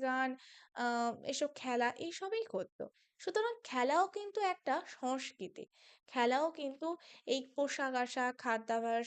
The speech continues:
মানুষের ধর্মীয় অনুষ্ঠান, এগুলোর যেমন একটা সাংস্কৃতিক, আহ, সংস্কৃতির মধ্যে ধরা হয়, তেমনি খেলাও কিন্তু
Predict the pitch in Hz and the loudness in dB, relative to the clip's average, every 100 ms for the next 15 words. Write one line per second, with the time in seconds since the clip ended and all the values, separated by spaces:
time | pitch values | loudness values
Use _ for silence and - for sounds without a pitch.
0 | 233 220 208 214 247 240 240 - - _ | -2 -4 -4 -2 2 2 0 -12 -20 _
1 | - 247 240 240 254 226 240 240 - 240 | 0 4 4 2 0 0 -2 -8 -6 -2
2 | 220 226 - 254 320 339 349 _ _ _ | -2 -4 -6 -4 -2 -4 -4 _ _ _
3 | - - 311 339 330 330 330 - 285 277 | -10 -2 0 0 -2 -2 -2 0 2 2
4 | 285 - 294 294 294 _ _ _ - 214 | 0 -6 -6 -4 -6 _ _ _ -4 0
5 | 214 214 214 - _ _ _ _ _ _ | 2 2 0 -6 _ _ _ _ _ _
6 | _ _ _ - 277 269 277 - 285 294 | _ _ _ -6 2 2 2 -4 -4 -2
7 | 262 247 254 294 269 269 254 202 247 - | 0 0 0 0 2 2 2 2 0 -2
8 | - - - 262 285 330 - - 247 262 | -20 -8 2 2 2 -4 -8 -8 -2 2
9 | 302 311 262 220 | 2 0 -4 -2